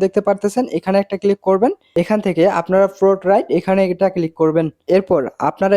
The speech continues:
এখান থেকে আপনাদের ছবিটি অনুযায়ী আপনারা কি করবেন, এটা ক্রপ করে নেবেন। এরপরে নিচে আপনাদেরকে একটি প্রম্পট লিখে দিতে হবে। তো আমি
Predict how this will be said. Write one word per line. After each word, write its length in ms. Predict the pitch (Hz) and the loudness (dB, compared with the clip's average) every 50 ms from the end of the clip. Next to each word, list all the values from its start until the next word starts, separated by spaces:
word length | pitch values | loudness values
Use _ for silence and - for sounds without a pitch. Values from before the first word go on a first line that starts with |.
| 190 | 0
এখান 160 | 190 - 202 196 - | 0 -2 -4 -2 -2
থেকে 200 | 190 165 - 160 180 240 247 - - 165 | -4 0 2 2 2 2 0 -2 -6 -6
আপনাদের 280 | 160 - 180 175 185 175 185 - | -4 -2 -2 -2 -2 -4 -6 -8
ছবিটি 340 | - 180 180 170 190 196 208 202 196 | -4 -4 -2 0 0 0 2 0 0
অনুযায়ী 340 | 196 196 196 190 175 156 170 208 381 - _ _ _ _ - | 0 0 2 2 4 4 4 2 0 -2 _ _ _ _ -6
আপনারা 320 | 147 165 - - 185 180 185 185 | -6 -4 0 0 0 0 0 -2
কি 80 | 196 185 - | -2 0 2
করবেন, 260 | 190 196 196 240 330 427 - - | 2 2 2 2 0 -2 -2 -2
এটা 120 | - 180 170 - | 0 -2 -2 0
ক্রপ 180 | - 190 190 190 - | 0 0 0 0 2
করে 140 | - 170 165 165 | 2 2 4 4
নেবেন। 220 | 165 156 165 170 165 147 _ _ _ _ _ _ _ _ _ _ _ _ _ _ _ _ - | 2 2 2 0 -2 -4 _ _ _ _ _ _ _ _ _ _ _ _ _ _ _ _ -2
এরপরে 360 | 156 185 190 190 - 202 165 131 135 | -2 -2 0 2 2 2 2 2 2
নিচে 160 | 151 156 - 196 185 | 0 0 0 0 -2
আপনাদেরকে 360 | 185 - 190 190 190 196 185 196 196 | 0 0 0 0 0 0 0 -2 -2
একটি 120 | 202 - 196 - - | -2 -2 -4 -4 -2
প্রম্পট 320 | - 185 180 180 185 185 - - 196 | -2 0 0 0 -2 -4 -4 -2 -2
লিখে 200 | 190 190 202 202 190 | 0 0 0 2 2
দিতে 160 | 196 190 196 196 185 | 2 2 0 0 2
হবে। 220 | 190 196 208 240 339 - - - _ _ _ _ | 2 2 2 2 0 -2 -6 -20 _ _ _ _
তো 40 | - - 165 | -2 0 0
আমি 100 | 170 175 | 0 0